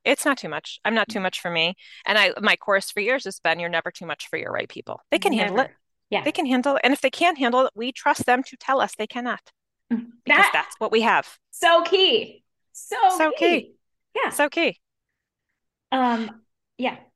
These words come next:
Speaker 1: So do you wanna, I just, just, um, I, I, I,
Speaker 2: Want me to talk about right
Speaker 1: Who kn-
Speaker 2: people, Elizabeth?
Speaker 1: I do. Just, like, I'm like,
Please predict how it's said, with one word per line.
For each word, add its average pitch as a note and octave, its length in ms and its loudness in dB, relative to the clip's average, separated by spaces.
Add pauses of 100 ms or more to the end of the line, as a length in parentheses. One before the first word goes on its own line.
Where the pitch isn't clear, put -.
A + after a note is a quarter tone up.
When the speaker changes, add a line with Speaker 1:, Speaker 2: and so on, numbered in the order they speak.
(420)
Speaker 1:
So D4+ 380 4
do - 160 -6
you D#4+ 80 -2
wanna, D4+ 300 2
I A#3+ 200 -4
just, - 680 -10 (580)
just, - 360 -10 (260)
um, F#3 540 0 (420)
I, A3 280 -4
I, F#3+ 200 0
I, - 140 0 (1300)
Speaker 2:
Want A3+ 100 -8
me A3 60 0
to A#3 60 0
talk B3+ 140 2
about A3+ 140 2
right - 80 2
Speaker 1:
Who F4+ 80 6
kn- G4+ 100 8
Speaker 2:
people, A#3 180 -4
Elizabeth? C4+ 280 -10 (360)
Speaker 1:
I D4 120 6
do. A3 360 2
Just, - 220 -4
like, C4 220 6
I'm A#3+ 100 4
like, A#3+ 180 4